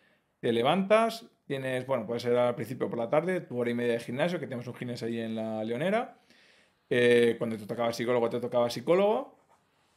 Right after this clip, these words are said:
Podías echar X horas por la mañana de solo queue o del juego que jugases, comías y luego por la tarde tus horas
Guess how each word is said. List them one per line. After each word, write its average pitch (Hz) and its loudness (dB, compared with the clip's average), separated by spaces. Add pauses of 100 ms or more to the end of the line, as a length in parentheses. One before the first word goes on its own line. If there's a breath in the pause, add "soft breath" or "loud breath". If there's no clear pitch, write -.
Podías 135 2
echar 147 4
X 139 -2
horas 135 0
por 135 -2
la 139 0
mañana 139 -4
de 131 0
solo 131 -4
queue 165 4
o 113 2
del 107 -2
juego 117 0
que 120 -2
jugases, 190 0 (420 soft breath)
comías 165 0
y 139 -2
luego 131 0
por 147 2
la 143 2
tarde 175 4
tus - -8
horas 196 0